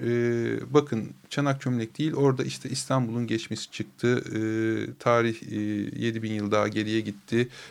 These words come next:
vesaire gibi savunmaya geçti. Oysa, e, işin aslı bence daha farklıydı. E, çünkü arkeologlar benim, e, sekiz yılda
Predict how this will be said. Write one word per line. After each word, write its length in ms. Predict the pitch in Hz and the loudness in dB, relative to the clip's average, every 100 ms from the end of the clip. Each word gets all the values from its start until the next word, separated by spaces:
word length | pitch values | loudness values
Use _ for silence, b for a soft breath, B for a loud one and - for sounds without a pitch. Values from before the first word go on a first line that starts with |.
| _ | _
vesaire 480 | 113 110 127 120 127 | -2 4 6 6 4
gibi 320 | 135 117 160 | 2 2 0
savunmaya 460 | 160 139 135 135 135 | 2 2 4 2 2
geçti. 340 | 120 - - - B B B B | 0 -4 -8 -16 B B B B
Oysa, 420 | 127 233 - 156 135 | 4 6 6 4 6
e, 80 | 135 139 143 139 139 139 135 120 - - | 4 6 6 6 6 6 4 2 -4 -4
işin 520 | 139 - 196 180 - _ _ - | -2 2 2 2 -4 _ _ 2
aslı 460 | 175 190 - 170 | 4 4 4 6
bence 400 | 156 151 147 147 - - 120 | 8 6 6 2 2 -2 0
daha 200 | 127 135 | 2 0
farklıydı. 760 | - 101 95 - 90 85 90 B B _ 117 | 0 -4 -4 -6 -4 -4 -8 B B _ 0
E, 300 | 120 120 107 | 2 2 0
çünkü 480 | - 165 151 131 - - _ _ - | -2 0 2 0 -4 -20 _ _ 6
arkeologlar 1080 | 139 165 - 175 131 104 - 107 131 - _ b b - | 6 6 2 4 4 0 2 0 0 -12 _ b b -2
benim, 420 | 107 123 196 190 - - | 4 6 6 4 -6 -4
e, 260 | 123 123 120 | 0 0 0
sekiz 400 | 131 127 165 143 | -2 0 2 4
yılda 320 | 123 104 | 2 2